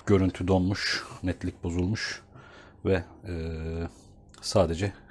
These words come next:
konuşmaları kaydetmiş. Dolayısıyla bu bölümü tekrardan çekmek zorunda kaldım. Kaldığımız bölüm, e,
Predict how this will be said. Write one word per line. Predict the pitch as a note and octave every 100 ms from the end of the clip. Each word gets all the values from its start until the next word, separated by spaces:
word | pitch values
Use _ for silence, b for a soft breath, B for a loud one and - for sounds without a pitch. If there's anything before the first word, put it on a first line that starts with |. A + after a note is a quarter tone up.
| -
konuşmaları | F#2+ F2 F#2 F2+ F2
kaydetmiş. | E2+ D#2+ - G#2 - - B B B B -
Dolayısıyla | F#2+ F2 - F2 G2 G2 -
bu | F#2
bölümü | F2+ F#2
tekrardan | - F2+ - E2+ F#2+
çekmek | - E2+ F#2 -
zorunda | E2 D#2+ -
kaldım. | - D#2+ - -
Kaldığımız | G2+ F#2+ F#2 F2
bölüm, | E2+ G2 G#2+ - - - - - B B B B
e, | -